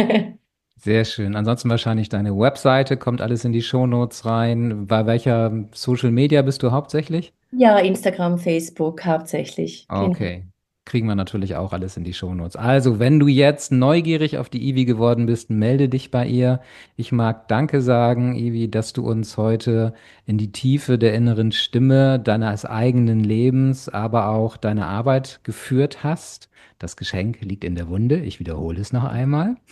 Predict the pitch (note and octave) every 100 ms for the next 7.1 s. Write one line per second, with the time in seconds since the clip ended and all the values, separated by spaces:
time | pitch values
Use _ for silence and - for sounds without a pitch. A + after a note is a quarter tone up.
0 | - _ _ _ - A3+ G#3+ G3+ G3+ F#3+
1 | A3+ A3 F#3+ _ A#3+ A3 G3 F#3+ F#3 _
2 | _ - A#3 A3+ A3 A3 G#3+ G3+ G3+ F#3+
3 | F3+ F#3 F#3 F#3 E3+ D#3 E3+ E3 D#3 D#3
4 | E3+ E3+ - _ _ - F3+ A#2+ A#2 A#2+
5 | B2 G#2+ A2 G#2 G#2 G#2+ G2+ F#2+ G2 A2
6 | A2+ - A#2 C3+ C3+ C#3 B2+ B2 B2 B2+